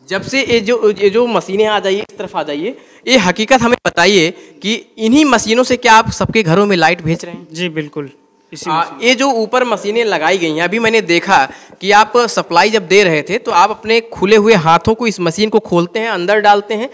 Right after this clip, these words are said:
Speaker 1: और इसके बाद आप बिजली, बिजली चलाते हैं।
Speaker 2: स्टार्ट करते हैं।
Speaker 1: नियमता यही है या कुछ और प्रक्रिया है इसमें?
Speaker 2: प्रक्रिया यही है कि मैनुअली इसको जो है होन-, मैनुअली हम लोग कर रहे हैं।
Speaker 1: हम्म।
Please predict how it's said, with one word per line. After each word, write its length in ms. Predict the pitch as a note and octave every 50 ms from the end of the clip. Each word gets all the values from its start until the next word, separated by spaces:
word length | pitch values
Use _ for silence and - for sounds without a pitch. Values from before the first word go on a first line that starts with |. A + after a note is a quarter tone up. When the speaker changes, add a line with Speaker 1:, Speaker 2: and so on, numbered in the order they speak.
| - - - _
Speaker 1:
और 60 | E3+
इसके 200 | E3+ E3+ - G#3+
बाद 180 | G3+ G3 G3 G3
आप 180 | G3+ G3+ G3+ -
बिजली, 340 | D#3+ D3 D#3+ E3 F3+ G3+ - E3
बिजली 280 | D#3 F3 F3 G3 G#3+ G#3+
चलाते 400 | - F3+ D3+ C#3 C#3 - E3+ D3
हैं। 220 | A#2+ A2+ G2+ - -
Speaker 2:
स्टार्ट 240 | - - D#3+ D3+ -
करते 200 | - - - C#3+
हैं। 80 | F3
Speaker 1:
नियमता 380 | G3+ A3+ A#3+ A#3 A#3+ A3+ C4 C4
यही 320 | B3 G#3 F3+ F#3 B3 C4
है 260 | B3+ C4 C#4+ D#4 C#4+
या 60 | A#3 A3
कुछ 240 | - - A3 -
और 160 | G3+ F3+ F#3+ F3+
प्रक्रिया 480 | F#3 - C#3+ - C#3+ C3 A#2+ A#2+ A2
है 100 | G#2 G2
इसमें? 240 | F#2 F2+ - _ -
Speaker 2:
प्रक्रिया 420 | - F3+ F3 - G3+ G3+ G#3+ A#3 A3+
यही 260 | A3 G#3 G3+ G#3+ A3+
है 200 | A3+ A3+ A#3 B3
कि 120 | B3 B3+ A3
मैनुअली 480 | G#3 G3+ G3 G3 G3+ G3+ G3+ A3 A3
इसको 260 | G3+ F#3+ - - F#3+ F#3
जो 140 | F3+ F#3
है 120 | F3 F#3 F#3
होन-, 340 | F3 F3 F3+ F3+ F#3+ G3 G3
मैनुअली 480 | F3 F#3+ G3 G3 G3 G#3 G#3 A3 A3+
हम 200 | G#3 F#3+ F#3 F3
लोग 180 | F3 F3 E3+ -
कर 120 | F3+ E3
रहे 240 | D#3+ D#3+ D3+ D3+ D3
हैं। 160 | D#3 G#3 B3
Speaker 1:
हम्म। 180 | C#4 E3+ D#3+